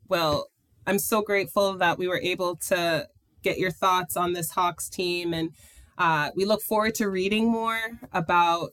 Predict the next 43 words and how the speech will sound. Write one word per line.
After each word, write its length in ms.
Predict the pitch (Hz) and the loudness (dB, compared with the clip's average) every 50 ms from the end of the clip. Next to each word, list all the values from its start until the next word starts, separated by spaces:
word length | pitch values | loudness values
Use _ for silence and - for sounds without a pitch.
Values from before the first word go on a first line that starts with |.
| _ - | _ -16
your 220 | - 180 180 175 | -8 -6 -4 -4
reporting 480 | 170 170 - - 233 233 233 226 226 220 | -4 -6 -4 -4 -2 -2 -2 -2 0 0
on 120 | 220 220 | 0 0
the 60 | 220 214 | 0 -2
Hawks 400 | 214 220 202 202 202 196 - - | 2 4 4 4 4 0 -4 -4
when 120 | 196 185 | -2 0
you 80 | 180 180 | 0 0
get 180 | 185 180 175 | 0 -2 -2
the 80 | - 175 | -2 -6
chance. 500 | 160 - - 190 175 175 170 170 165 - | -4 -2 0 0 0 0 0 -2 -4 -4
I 80 | 175 165 | -4 -4
know 200 | 165 170 170 165 | -2 -4 -4 -6
that 160 | 170 156 156 | -8 -8 -6
they 100 | 170 165 | -8 -8
have 240 | 151 165 180 165 170 | -2 -2 -2 -2 0
you 400 | 170 165 165 165 160 160 160 - - | -2 -2 -2 -4 -6 -10 -12 -14 -8
in, 260 | - 170 170 165 165 | -4 -4 -2 -2 -2
uh, 280 | 160 156 156 151 143 - - | -2 -2 -2 -2 -4 -4 -6
Zion 380 | - - 180 170 170 165 160 | -2 0 0 0 0 -2 -4
territory 640 | 151 - 175 160 156 156 - 180 165 156 151 151 - _ | -6 -6 -6 -6 -6 -6 -8 -8 -8 -8 -8 -10 -12 _
right 200 | - - 175 - | -6 -4 -4 -2
now, 220 | 175 170 156 156 - - _ - - - - - - - | -2 -2 -4 -4 -6 -10 _ -20 -20 -20 2 4 4 6
um, 400 | 180 165 165 160 151 151 151 160 | 8 6 6 6 4 2 2 2
but 180 | 165 165 - - | 2 2 2 2
we're 100 | 180 190 | 0 -2
so 240 | - - 240 233 214 | 0 4 4 4 6
grateful 580 | 220 214 202 202 196 - - 196 180 180 180 170 | 6 6 4 4 4 4 4 4 4 4 2 0
that, 280 | 170 180 170 170 156 - - - - | 2 2 2 2 0 -2 -6 -14 -8
you 100 | - 190 | -2 -2
know, 120 | 175 170 170 | 0 0 0
you, 240 | 170 170 170 170 160 | -2 -2 -4 -6 -4
we 100 | - 180 | -6 0
get 160 | - 196 175 | 2 2 2
your 140 | - 190 185 | 2 2 -2
talents 540 | - - - 180 170 170 165 160 151 - - | 0 2 4 4 4 4 2 -2 -4 -6 -4
covering 380 | - 190 170 170 175 170 165 | -4 -4 -2 0 -2 -2 -2
some 180 | 156 - 180 175 | -4 -4 -4 -4
of 60 | 165 | -4
the 120 | 165 - - | -4 -4 -4
other 240 | 175 180 180 165 | -4 -2 -2 -4
teams 460 | 160 - - 175 170 170 165 165 156 - | -4 -6 -8 -6 -4 -4 -4 -6 -6 -8
in 220 | - 175 165 165 | -8 -6 -6 -6
this, 540 | 165 160 156 - - - - - - - | -6 -6 -6 -6 -6 -6 -6 -6 -8 -8